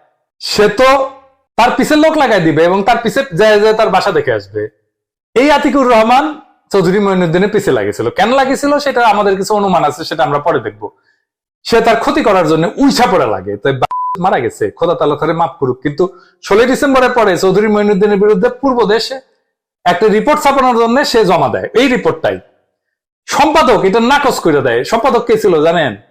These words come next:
যাই হোক, ওই প্রসঙ্গে পরে আসতেছি। আতিকুর রহমান দুইটা ডাহা মিছা কথা কইছিল। এক নাম্বার, সে চৌধুরী মঈনুদ্দিনের বস ছিল। শুনেন।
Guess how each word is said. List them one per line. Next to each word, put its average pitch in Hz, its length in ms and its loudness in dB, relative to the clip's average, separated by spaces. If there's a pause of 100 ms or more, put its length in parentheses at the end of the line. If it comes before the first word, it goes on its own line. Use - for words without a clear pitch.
(260)
যাই 190 140 2
হোক, 190 80 2
ওই 214 80 4
প্রসঙ্গে 220 360 0
পরে 220 220 2
আসতেছি। - 540 -4 (500)
আতিকুর 254 320 2
রহমান 247 280 2
দুইটা 233 220 0
ডাহা 196 200 2
মিছা 185 240 -2
কথা 120 200 -2
কইছিল। 104 400 -10 (260)
এক 196 180 -2
নাম্বার, 226 240 2
সে 240 140 -2
চৌধুরী 214 400 2
মঈনুদ্দিনের 208 520 0
বস 147 260 -2
ছিল। 98 300 -12
শুনেন। 127 280 -6